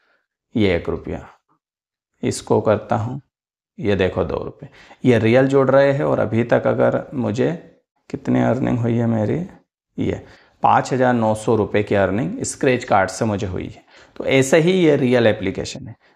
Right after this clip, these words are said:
अगर मैं और आपको दिखाऊँ तो इसको हटाता हूँ, यहाँ पर मैं लिखता हूँ सेफ, ये वाला एप्लीकेशन, ये डिजिटल गोल्ड है, ये भी एक रियल एप्लीकेशन है। यहाँ पर अगर आप रिवॉर्ड्स पर जाएंगे तो ये स्क्रैच कार्ड देखो, ये,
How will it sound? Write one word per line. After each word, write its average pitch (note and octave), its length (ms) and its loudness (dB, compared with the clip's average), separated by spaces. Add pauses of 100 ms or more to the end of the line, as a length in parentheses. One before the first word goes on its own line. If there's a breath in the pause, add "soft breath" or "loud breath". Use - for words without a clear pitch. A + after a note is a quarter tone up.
(140)
अगर B2 240 4
मैं B2+ 140 4
और B2+ 320 4
आपको B2 320 2
दिखाऊँ A#2+ 440 0
तो B2+ 120 -4
इसको A2 320 -6
हटाता A2 420 -2
हूँ, A#2+ 420 -8 (920)
यहाँ G#2+ 160 0
पर A#2+ 160 2
मैं A2+ 120 2
लिखता A2 320 -2
हूँ A#2 180 -2
सेफ, G2+ 460 2 (1400)
ये A#2 140 2
वाला F#2 240 4
एप्लीकेशन, - 500 -8
ये A#2 220 0
डिजिटल C3 540 2
गोल्ड C3+ 340 4
है, C#3+ 180 2
ये A2+ 220 2
भी B2+ 160 4
एक C3+ 160 2
रियल A2 300 2
एप्लीकेशन B2+ 600 0
है। C3 300 -4 (340)
यहाँ A2+ 240 4
पर A#2 160 -2
अगर A#2 200 2
आप A#2 200 2
रिवॉर्ड्स A2 440 0
पर B2 180 -2
जाएंगे A#2 480 0
तो C#3+ 260 -6
ये G#2 160 2
स्क्रैच A2 380 0
कार्ड A2 260 2
देखो, G2+ 320 -4
ये, F#2 220 -10